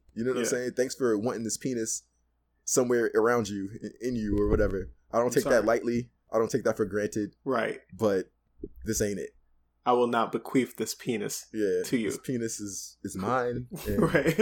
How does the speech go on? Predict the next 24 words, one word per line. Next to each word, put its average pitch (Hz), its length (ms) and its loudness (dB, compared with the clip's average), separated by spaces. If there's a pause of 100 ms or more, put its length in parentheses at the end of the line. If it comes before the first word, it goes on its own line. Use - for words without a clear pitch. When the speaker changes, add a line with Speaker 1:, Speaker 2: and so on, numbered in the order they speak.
Speaker 2:
right. - 400 -2
Speaker 1:
I 95 40 -4
only 110 160 0
got 117 180 4
one." 120 500 0 (880)
Speaker 2:
S-, - 180 -6 (300)
uh, 143 100 6 (680)
a 147 80 2
side 147 300 8
note, 117 220 2
I, 113 220 2
I 120 80 2
definitely 120 380 0
know 110 160 -2
exactly 107 380 -4
who 113 100 -6
you're 107 100 -4
talking 104 240 -2
about 98 240 -2
because 104 240 2
Speaker 1:
Oh - 60 -2
Speaker 2:
of - 160 -4
Speaker 1:
my - 40 -4
Speaker 2:
the, 196 520 6